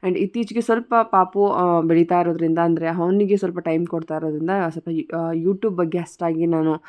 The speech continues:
ಇಂಟ್ರೆಸ್ಟ್ ತೋರಿಸ್ತಾ ಇಲ್ಲ and ವ್ಲಾಗ್ಸ್ ಕೂಡ ಮಾಡ್ತಾ ಇಲ್ಲ. So, ನನಗೂ ಕೂಡ ತುಂಬಾನೇ ಆಸೆ ಇದೆ ಮಾಡ್ಬೇಕು ಅಂತ ಹೇಳಿ. But, ಆ, ನನ್ನ ಕೆಲಸಗಳಲ್ಲಿ ಸ್ವಲ್ಪ ಬ್ಯುಸಿ ಇರೋದ್ರಿಂದ ನಾನು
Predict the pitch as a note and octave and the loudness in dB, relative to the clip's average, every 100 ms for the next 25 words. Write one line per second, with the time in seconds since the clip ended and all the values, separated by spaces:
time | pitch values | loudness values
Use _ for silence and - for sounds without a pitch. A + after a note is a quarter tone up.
0 | - - - G3 G3+ G3 - F3+ F3+ - | -20 -14 -4 0 0 -2 0 2 2 0
1 | F3 F3+ F3+ D#3+ D#3+ E3 E3 - E3+ E3+ | 2 4 2 2 2 2 -2 -4 0 2
2 | D3+ D3+ D#3 E3 D3 D#3+ B3+ _ - - | 2 0 -4 -6 -4 -4 -6 _ -20 -16
3 | - F3 E3 G3 G#3 G3 E3+ F3 F#3 E3 | -4 0 0 2 0 2 0 2 0 -2
4 | E3 E3+ E3+ D#3+ D#3 D3 D#3 D#3 D#3 D3 | -4 0 0 0 0 0 -2 -4 -6 -6
5 | D#3 D#3+ D#3 A#3 G3 F3 D#3+ D3+ D3+ F3 | -6 -4 -2 0 2 0 0 -2 -2 2
6 | F#3+ G#3+ G#3 G3 G3 F#3 F#3+ G3 F#3 E3+ | 4 4 0 0 4 4 4 0 -6 -2
7 | D#3+ F#3+ F3+ E3+ E3 F3+ G3 E3+ D3+ - | 2 2 2 0 -2 -2 -2 -2 -2 -4